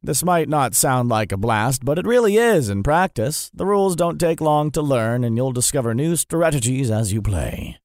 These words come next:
It's an extremely well-balanced game that rewards smart, strategic play. If you've played any version of Ticket to Ride, you'll know basically what to expect. Basically, if you're looking for the premier version of Ticket to Ride Europe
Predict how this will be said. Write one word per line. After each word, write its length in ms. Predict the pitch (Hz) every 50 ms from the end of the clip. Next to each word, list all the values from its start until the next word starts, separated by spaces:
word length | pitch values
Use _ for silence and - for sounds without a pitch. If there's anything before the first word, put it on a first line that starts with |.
| _ _ _
It's 140 | - - 175
an 80 | 208 214
extremely 460 | 220 208 - 233 247 247 226 196 185
well-balanced 840 | 165 180 180 175 160 131 143 151 156 156 143 123 113 98 - -
game 360 | 110 143 151 156 147 131 113 101
that 120 | 98 98
rewards 480 | 117 123 120 135 147 143 131 117 101 -
smart, 420 | - - - 147 160 170 170 - _
strategic 640 | - - - - 185 170 156 135 95 107 104 - _
play. 540 | 151 143 120 107 87 82 90 98 - - _ _ _ _
If 140 | - - 165
you've 220 | 180 175 156 135 135
played 260 | 165 170 160 151 135
any 200 | 139 151 170 165
version 360 | 147 165 160 156 131 131 135
of 80 | 127 110
Ticket 240 | 139 135 110 120
to 80 | 104 120
Ride, 320 | 120 117 117 120 135 143
you'll 220 | 131 123 147 170 175
know 220 | 165 175 175 170
basically 580 | 143 127 147 156 160 139 127 120 - 117 117 117
what 240 | 117 110 98 90 -
to 140 | - 101
expect. 680 | 95 92 - - - - 147 104 90 - - - - - - _ _ _ _
Basically, 600 | 185 202 220 - 190 151 147 151 147 170 170 156
if 140 | 143 139 135
you're 200 | 135 135 135 131
looking 380 | 127 139 139 135 - 135 131 123
for 200 | 127 127 131 120
the 160 | 123 127 131
premier 640 | - - 165 151 151 160 185 202 214 220 233 226
version 500 | 202 160 185 208 190 175 147 131 165 165
of 140 | 160 160 135
Ticket 260 | - 180 170 185 180
to 100 | 175 208
Ride 280 | 190 196 185 196 208 208
Europe 380 | 214 196 151 123 117 113 -